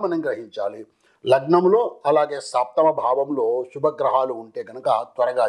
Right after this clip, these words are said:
జరిగే అవకాశం ఉంది. మనం ఇప్పటికే ఎన్నో వీడియోల్లో తెలుసుకున్నాము. శుభగ్రహాలు అంటే ఏమిటి, అశుభగ్రహాలు అంటే ఏమిటి, ఉచ్చ అంటే ఏమిటి, నీచ అంటే ఏమిటి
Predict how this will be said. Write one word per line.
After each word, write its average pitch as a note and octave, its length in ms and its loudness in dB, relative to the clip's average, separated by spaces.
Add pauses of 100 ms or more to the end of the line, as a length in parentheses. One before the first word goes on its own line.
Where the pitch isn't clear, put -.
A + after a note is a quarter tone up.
జరిగే A2 240 -10
అవకాశం D#2 500 -14
ఉంది. D2+ 180 -16 (580)
మనం F3 240 6
ఇప్పటికే D#3+ 320 4 (100)
ఎన్నో D#3 180 4 (140)
వీడియోల్లో C#3+ 420 2
తెలుసుకున్నాము. C#3+ 640 -4 (440)
శుభగ్రహాలు C3+ 680 2
అంటే B2+ 240 -10
ఏమిటి, B2 260 -10 (220)
అశుభగ్రహాలు A#2+ 720 0
అంటే A2 220 -18
ఏమిటి, A2+ 220 -18 (260)
ఉచ్చ C3 160 -8 (120)
అంటే A#2+ 260 -6
ఏమిటి, A2+ 300 -4
నీచ A2+ 280 -10
అంటే A2 200 -8
ఏమిటి G#2+ 240 -12